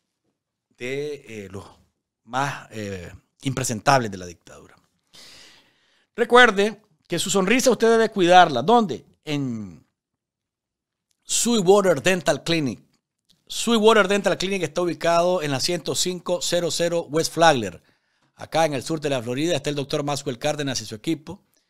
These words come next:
para que su sonrisa esté sana, esté saludable y usted pueda mostrarla siempre plena y orgullosamente. Tres cero cinco, dos veintitrés, siete siete seis seis es el teléfono. Marque, haga su cita y que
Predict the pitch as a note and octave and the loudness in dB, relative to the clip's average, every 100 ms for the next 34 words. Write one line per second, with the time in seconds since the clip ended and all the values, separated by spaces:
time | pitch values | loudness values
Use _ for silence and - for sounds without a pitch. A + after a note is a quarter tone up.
0 | _ _ _ C3+ D3 D3 C3+ C3+ C3+ D3+ | _ _ _ -6 -6 -6 -10 -8 -6 -4
1 | D#3+ C#3+ D3 - E3+ F3+ F3+ C#3 C3+ D3 | -6 -4 -2 2 2 0 -6 -6 -6 -4
2 | D3 D#3+ E3 F3 C#3+ D3 C#3+ D#3 C#3+ A#2 | -2 0 0 -2 -6 -8 -6 -6 -6 -6
3 | D3 C#3 B2 D3+ C#3 C3+ - D#3 F3 E3+ | -6 -6 -8 -10 -10 -12 -10 -8 -8 -6
4 | D3 B2+ C3+ C3+ C3+ D#3 D#3 G2 - _ | -6 -4 -6 -4 -4 -4 -6 -12 -16 _
5 | _ _ _ D#3 D#3 D#3 C#3 F#3+ E3 D#3 | _ _ _ -4 -2 -2 -2 -4 -2 -2
6 | E3 D#3+ C#3 D#3 F3+ - - _ _ _ | -2 -4 -8 -4 -2 -2 -6 _ _ _
7 | _ - E3+ E3 C3 E3+ E3+ F3 A#2+ - | _ -6 -6 -4 -4 -2 -4 -6 -10 -10
8 | _ _ _ - - C#3+ C#3+ F3+ E3+ D#3 | _ _ _ -6 -4 0 0 0 0 -4
9 | D#3 D3 E3 D3 F#3 F#3+ F#3 _ _ D3+ | -4 0 0 0 -2 -2 -2 _ _ 6
10 | F3+ F3+ D#3+ D#3+ - D3 D#3 B2 - G3 | 6 6 -4 -6 0 4 4 2 -2 -4
11 | F#3+ G#3+ F#3 D#3 D3+ F3+ F#3 | -2 -4 -2 -6 -4 -4 -4